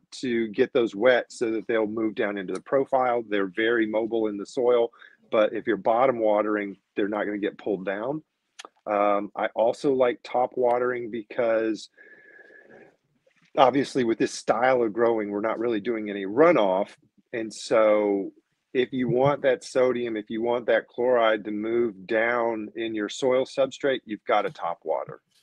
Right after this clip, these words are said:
Um, if you're bottom watering, it's basically just gonna sit there, or even worse, it could float up. So those are a bunch of reasons that I prefer, um, to top water over bottom watering.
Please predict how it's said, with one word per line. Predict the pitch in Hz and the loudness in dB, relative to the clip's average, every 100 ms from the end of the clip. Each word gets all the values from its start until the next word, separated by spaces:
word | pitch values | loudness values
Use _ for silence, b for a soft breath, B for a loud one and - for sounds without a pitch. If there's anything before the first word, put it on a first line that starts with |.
| _ _ - | _ _ -8
Um, | 101 92 87 | -4 -4 -4
if | 90 107 | -8 -8
you're | |
bottom | 95 104 107 110 | 0 4 4 4
watering, | 98 98 98 95 90 90 82 - | 2 4 4 0 -2 -6 -10 -8
it's | 92 | -8
basically | - 90 - - 90 | -4 -6 -6 -8 -6
just | 82 - | -6 -8
gonna | 82 | -12
sit | 78 - 98 - | -10 -4 -4 0
there, | 98 92 87 | 2 4 2
or | 80 | 0
even | 85 90 85 | -2 -4 -4
worse, | 85 90 87 - | 0 0 0 -8
it | - | -8
could | - 90 87 _ - _ | -4 -4 -6 _ -20 _
float | 87 82 | 0 2
up. | 85 73 - _ b b b - | 2 0 -2 _ b b b -2
So | 110 95 92 - _ | 2 2 0 -6 _
those | 139 139 | 6 8
are | 143 | 6
a | 120 | 6
bunch | 135 127 | 2 0
of | 123 | -2
reasons | 110 104 101 101 - | 0 -2 -4 -12 -8
that | 101 95 | -6 -4
I | |
prefer, | 110 92 - _ 113 110 120 143 _ _ _ _ _ _ - | -6 -14 -20 _ -4 -2 -4 -8 _ _ _ _ _ _ -8
um, | 110 107 107 101 104 _ _ _ | -4 -4 -4 -6 -12 _ _ _
to | - | -18
top | - 139 143 | -4 -4 -2
water | 165 160 165 151 | -2 -2 -2 -4
over | 156 | -4
bottom | 156 156 165 165 | -6 -6 -6 -6
watering. | 165 165 165 175 | -4 -4 -6 -8